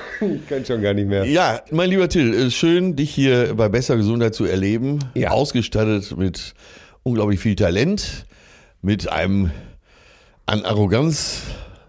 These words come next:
Speaker 2: glänzenden, äh, grenzenden Selbstbewusstsein.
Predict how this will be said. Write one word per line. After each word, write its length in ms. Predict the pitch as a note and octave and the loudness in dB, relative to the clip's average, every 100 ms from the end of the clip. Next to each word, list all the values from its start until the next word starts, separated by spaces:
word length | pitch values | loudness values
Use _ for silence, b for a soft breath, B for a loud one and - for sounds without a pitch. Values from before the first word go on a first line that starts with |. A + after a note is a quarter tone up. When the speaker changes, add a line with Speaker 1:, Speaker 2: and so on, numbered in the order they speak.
| - | -18
Speaker 2:
glänzenden, 800 | - F2+ F#2+ A#2 A#2 A#2+ G#2 G#2+ | -4 0 0 0 -2 0 0 2
äh, 200 | G#2+ G#2 | 2 2
grenzenden 680 | G2 A2+ B2 A2 G2+ G2 F2 | 2 0 0 2 2 2 2
Selbstbewusstsein. 960 | G#2+ - A2 F#2+ G2 - F2 A#2 C3 | 0 0 0 0 0 -2 0 -2 -4